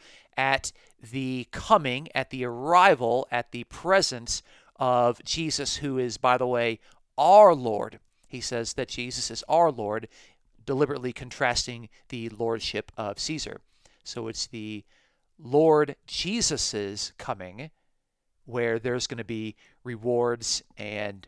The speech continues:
hope, joy, and crowns of exaltation. We can see that this word coming also appears in chapter three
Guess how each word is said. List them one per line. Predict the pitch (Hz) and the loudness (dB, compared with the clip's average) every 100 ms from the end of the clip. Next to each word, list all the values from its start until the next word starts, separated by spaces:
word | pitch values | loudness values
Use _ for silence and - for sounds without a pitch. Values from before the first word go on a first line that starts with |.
| _ | _
hope, | - 175 170 - _ - | 2 2 2 -10 _ -6
joy, | 143 131 131 131 | -2 0 -2 -4
and | - 110 113 110 110 | -8 -8 -8 -10 -12
crowns | - 117 117 117 | -8 -6 -6 -8
of | 113 | -8
exaltation. | 117 - 117 - 151 - - _ _ _ _ _ _ _ _ _ _ _ _ _ | -8 -6 -6 -4 -4 -4 -10 _ _ _ _ _ _ _ _ _ _ _ _ _
We | 120 | -14
can | 117 | -8
see | - 131 | -6 -6
that | 120 | -6
this | 127 - | -6 -6
word | 123 120 - | -4 -4 -4
coming | 131 120 | -6 -4
also | 123 123 - 117 | -2 -2 -2 -6
appears | - 120 117 - | -6 -8 -8 -10
in | 117 | -14
chapter | 107 127 110 - 101 - - | -4 -2 -2 -6 -14 -14 -10
three | 202 185 131 147 | -4 -2 -2 -4